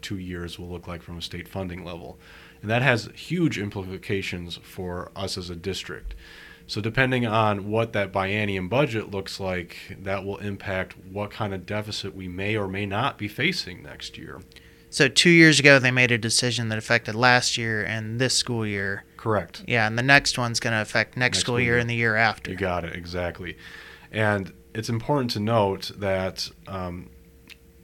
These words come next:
Speaker 1: a lot of our discussions focus on this thing called the revenue limit.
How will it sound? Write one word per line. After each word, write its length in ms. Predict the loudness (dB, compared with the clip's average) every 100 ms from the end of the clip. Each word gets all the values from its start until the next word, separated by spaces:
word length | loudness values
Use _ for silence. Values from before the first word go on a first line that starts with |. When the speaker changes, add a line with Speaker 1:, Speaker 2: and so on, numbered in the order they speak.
| -6
Speaker 1:
a 100 | -2
lot 380 | 6 8 10
of 120 | 8 6
our 140 | 2
discussions 640 | 0 -4 -4 -4 -6 -10
focus 440 | -6 -4 -2 -4 -6
on 100 | -6
this 140 | -6
thing 140 | -6 -8
called 200 | -8 -10
the 80 | -10
revenue 560 | -10 -10 -10 -12 -12
limit. 340 | -14 -14 -16